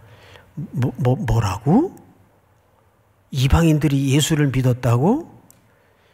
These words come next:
그 참 믿겨지지 않는 이 소문이네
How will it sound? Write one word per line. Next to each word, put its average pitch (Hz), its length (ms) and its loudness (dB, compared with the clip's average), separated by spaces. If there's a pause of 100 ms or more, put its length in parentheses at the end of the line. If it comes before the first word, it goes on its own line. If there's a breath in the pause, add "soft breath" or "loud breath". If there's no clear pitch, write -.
(400 loud breath)
그 - 100 2 (100)
참 95 340 -6 (960)
믿겨지지 127 540 -2
않는 131 360 0 (380 loud breath)
이 120 160 -2
소문이네 131 800 0